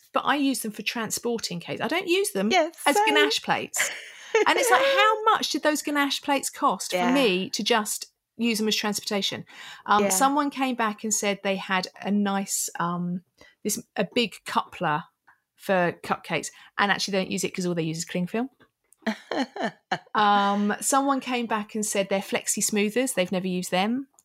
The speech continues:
Speaker 2: Really?
Speaker 1: Yeah. Whereas I use mine all the time,
Speaker 2: Yeah.
Speaker 1: but yeah, they've never used them. And there was a couple of others, I can't remember the others.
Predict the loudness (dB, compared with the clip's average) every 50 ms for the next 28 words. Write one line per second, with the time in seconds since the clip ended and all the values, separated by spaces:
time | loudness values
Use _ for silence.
0 | _ _ -4 0 2 2 2 2 2 0 2 2 4 4 4 4 2 0 -4 -12
1 | -10 -2 2 4 4 6 6 6 4 4 4 2 2 4 4 4 4 4 2 0
2 | -2 -2 -2 0 2 2 4 2 2 2 2 2 0 0 2 2 4 4 4 4
3 | 4 4 2 2 2 2 0 0 -2 -2 -2 -2 -4 -2 -2 0 0 0 0 0
4 | 0 0 0 -2 -4 -4 -6 -6 -4 -4 -4 -4 -4 -4 -4 -6 -6 -8 -6 -6
5 | -6 -4 -4 -4 -4 -4 -4 -4 -6 -8 -10 -10